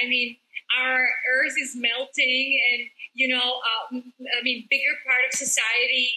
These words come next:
is living below poverty line. I mean, some of those, uh, I mean, c-, you know, sort of statistics and, and realities of the days we are living are, are really, I mean, still really shocking and, and, and, and sad,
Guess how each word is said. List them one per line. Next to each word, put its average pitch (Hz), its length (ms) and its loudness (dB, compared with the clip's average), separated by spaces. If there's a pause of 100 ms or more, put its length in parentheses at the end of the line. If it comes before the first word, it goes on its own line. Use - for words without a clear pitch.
is - 220 -6
living 247 340 0
below 240 300 -2 (180)
poverty 247 500 -2
line. 262 380 0 (140)
I 247 40 -2
mean, 254 220 -2 (220)
some 277 280 -2
of 277 160 -10
those, 277 300 -4
uh, 202 360 -4 (200)
I 254 60 -2
mean, 254 240 -2
c-, - 280 -12
you 254 220 0
know, 254 200 -2 (200)
sort 277 260 0
of 226 80 -10 (140)
statistics 285 920 0
and, 262 160 0
and 247 220 0
realities 254 920 0
of 226 180 -6 (360)
the 220 160 -4
days 240 340 0
we 254 80 0
are 226 140 -2
living 254 460 0
are, 220 760 -2
are 233 100 0 (720)
really, 285 400 2
I 254 60 0
mean, 254 140 0
still 277 440 -4 (480)
really 277 200 0
shocking 240 720 0
and, 226 100 -4
and, 220 280 -2
and, 220 240 -2
and 240 100 -4
sad, 214 500 0